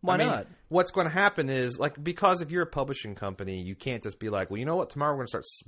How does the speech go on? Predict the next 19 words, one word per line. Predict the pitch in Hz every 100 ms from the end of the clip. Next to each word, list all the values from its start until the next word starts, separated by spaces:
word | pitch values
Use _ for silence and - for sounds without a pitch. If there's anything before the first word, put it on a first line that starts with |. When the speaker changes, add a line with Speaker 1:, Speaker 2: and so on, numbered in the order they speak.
| -
Speaker 2:
selling | 120 131
so-, | 123 -
we're | 120
gonna | 135
start | - 98
making | 107 110
software." | 101 107 104 - 52 50 - _ _ _ _ _ _ _
What | - 143
Speaker 1:
Why, |
Speaker 2:
happens | 160 214 180 151
Speaker 1:
why | 147
Speaker 2:
is | 117
Speaker 1:
can't | - 226 113
you | 117
say | - 107
Speaker 2:
that | 120
Speaker 1:
that? | 143 175 -
Speaker 2:
company | 170 160 156 135 120
dies | 101 95 113 107 85 78 80 85